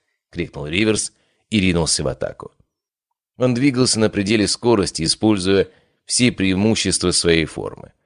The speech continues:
Фиолетовые лучи, ледяные конструкции, искажение пространства — всё обрушилось на меня одновременно. Но было поздно. Я уже двигался. Горизонтальный удар слева направо получил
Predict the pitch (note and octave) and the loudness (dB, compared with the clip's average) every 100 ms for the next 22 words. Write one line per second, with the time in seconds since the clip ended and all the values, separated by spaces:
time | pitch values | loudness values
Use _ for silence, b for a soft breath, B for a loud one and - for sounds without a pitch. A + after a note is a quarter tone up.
0 | _ _ - E2 F#2+ F#2+ F#2 F#2 F#2 - | _ _ -4 2 2 2 2 2 2 0
1 | F#2+ F2+ F2 F#2 G2 F2 F#2 - F#2+ A2 | 0 0 0 2 2 2 0 0 0 0
2 | F#2 - E2+ - F#2 G2+ G2+ F#2+ F#2+ - | 0 -2 -2 -2 0 2 0 0 -2 2
3 | F#2 A2 G2 - G2 - - A#2+ A#2+ G2+ | 4 4 4 0 -2 -2 -2 2 2 2
4 | G#2+ B2+ - G#2+ - G2 F#2 G#2 F#2+ F2+ | 0 0 0 0 0 0 2 4 4 2
5 | F2+ E2 C#2 G#1 G1+ - _ _ _ _ | 0 -2 -4 -12 -16 -20 _ _ _ _
6 | C#3 A#2+ F#2+ D#2 C2+ G#1 - - - - | 2 4 4 0 -2 -8 -8 -12 -14 -20
7 | _ _ _ _ D2 D#2 D#2 C2+ C#2+ C#2+ | _ _ _ _ -8 -4 -2 -4 -8 -6
8 | F2 E2+ G#1 - - - _ _ _ _ | -4 -4 -8 -12 -12 -16 _ _ _ _
9 | _ - F2 F2+ G#2+ G#2+ D3 C3 A#2 G#2+ | _ -4 -2 2 0 2 2 2 0 -2
10 | F#2+ A#2 F#2+ G#2+ A#2 A2+ G#2 F#2+ G#2 A2+ | 2 2 2 -2 0 0 2 0 0 0
11 | G#2 - F#2 F2+ A2+ A2 | 0 -2 -4 0 2 2